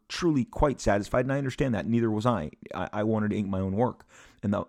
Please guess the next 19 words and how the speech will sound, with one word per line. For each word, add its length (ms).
um, 140
and 120
the 60
bottom 340
line 220
is 100
finding 300
somebody 380
that 120
comes 180
alongside 480
you 80
and 80
gives 200
you 80
the 80
best 340
possible 460
line. 260